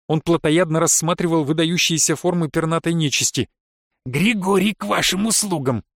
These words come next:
Потомственный дворянин бесовской линии семьи Ложко. Давно в городе?» «Интересно, это правда его настоящая фамилия? Или из того же разряда, что и дворянское происхождение?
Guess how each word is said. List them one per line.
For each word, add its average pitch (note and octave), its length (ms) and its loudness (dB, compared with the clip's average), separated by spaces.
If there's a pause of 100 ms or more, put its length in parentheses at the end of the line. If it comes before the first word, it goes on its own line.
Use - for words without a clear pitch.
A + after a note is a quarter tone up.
(600)
Потомственный F3 720 0
дворянин D#3 520 0
бесовской E3 640 0
линии F#3 400 2
семьи D#3 480 0
Ложко. D#3 600 0 (480)
Давно B2+ 320 -2
в B2 80 -6
городе?» G#3 460 0 (960)
«Интересно, G#3+ 720 4 (380)
это F#3+ 220 0
правда A#3 320 2
его F#3+ 180 2
настоящая F#3+ 600 2
фамилия? C3 500 0 (360)
Или F#3+ 180 2
из F#3 140 2
того G3+ 220 2
же F#3 140 4
разряда, F3+ 440 2
что - 160 0
и E3+ 40 0
дворянское E3+ 540 0
происхождение? C3 880 0